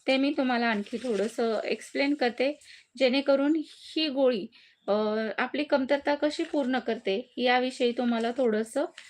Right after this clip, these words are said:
लक्षात येईल. यामध्ये, अ, सगळ्यात, अ, सुरुवातीला सांगायची गोष्ट म्हणजे आपल्या शरीराला आवश्यक असणारे बारा महत्त्वाचे व्हिटॅमिन्स यातून मिळणार आहेत आणि आठ इम्पॉर्टंट, अ,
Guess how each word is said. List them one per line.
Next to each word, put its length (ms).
लक्षात 440
येईल. 220
यामध्ये, 500
अ, 280
सगळ्यात, 600
अ, 180
सुरुवातीला 640
सांगायची 520
गोष्ट 320
म्हणजे 360
आपल्या 360
शरीराला 480
आवश्यक 720
असणारे 440
बारा 640
महत्त्वाचे 600
व्हिटॅमिन्स 600
यातून 340
मिळणार 380
आहेत 280
आणि 260
आठ 280
इम्पॉर्टंट, 640
अ, 220